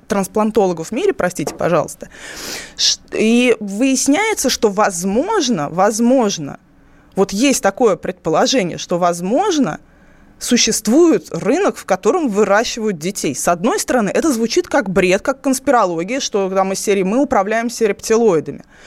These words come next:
Но с другой стороны, это вопрос к нашим органам. Не начать ли заниматься вопросом, что вообще происходит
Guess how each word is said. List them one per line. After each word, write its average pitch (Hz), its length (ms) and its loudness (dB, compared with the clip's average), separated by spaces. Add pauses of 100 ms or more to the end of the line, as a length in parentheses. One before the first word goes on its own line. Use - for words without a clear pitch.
(280)
Но 226 180 2
с 254 40 -2
другой 226 420 2
стороны, 214 640 -2 (260)
это 220 220 0
вопрос 220 380 0
к - 80 -4
нашим 262 380 2
органам. 170 500 2
Не 233 100 2
начать 254 480 0
ли 262 80 -2
заниматься 240 600 0
вопросом, 208 520 -2
что 302 440 0
вообще 202 380 -2
происходит 185 880 -2